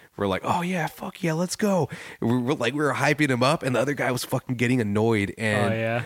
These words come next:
Speaker 1: yeah, and he actually ended up losing the match. Well, not, not my friend, but the guy that
Speaker 2: Yeah,
Speaker 1: he was
Speaker 2: yeah.
Speaker 1: playing. So he, my friend won two straight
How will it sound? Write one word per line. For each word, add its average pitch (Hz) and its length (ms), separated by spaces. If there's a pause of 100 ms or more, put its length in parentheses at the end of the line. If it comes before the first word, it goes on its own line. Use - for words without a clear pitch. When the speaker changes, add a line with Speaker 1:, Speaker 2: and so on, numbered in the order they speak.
(120)
Speaker 1:
yeah, 113 360
and 113 360
he 139 180
actually 151 320
ended 123 160
up 104 120
losing 107 460
the 95 80
match. 92 260
Well, 117 120
not, 123 260 (140)
not 123 180
my 107 80
friend, 107 320
but - 140
the 107 60
guy 98 300
that 92 120
Speaker 2:
Yeah, 156 80
Speaker 1:
he 139 80
was 135 80
Speaker 2:
yeah. 113 100
Speaker 1:
playing. 110 320 (400)
So - 120
he, 151 200
my 127 200
friend 135 320
won 139 180
two - 260
straight 117 460